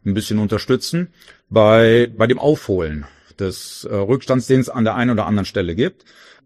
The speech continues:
Kürzlich, letzte Woche haben wir, glaub ich, den, den letzten dax vierzig Kunden bei uns in die Kundenliste aufgenommen. Zeigt also, dass wir da auch durchaus, äh, ne, in, in den großen Unternehmen ganz gut verankert sind mittlerweile.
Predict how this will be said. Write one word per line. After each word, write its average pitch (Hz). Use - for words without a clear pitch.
Kürzlich, 160
letzte 131
Woche 143
haben 139
wir, 120
glaub 117
ich, 110
den, 110
den 95
letzten 107
dax -
vierzig -
Kunden 165
bei 135
uns 147
in 120
die 107
Kundenliste 160
aufgenommen. 151
Zeigt 127
also, 113
dass 107
wir 107
da 107
auch 92
durchaus, 95
äh, 87
ne, 85
in, 87
in 87
den 85
großen 104
Unternehmen 104
ganz 98
gut -
verankert 139
sind 147
mittlerweile. 110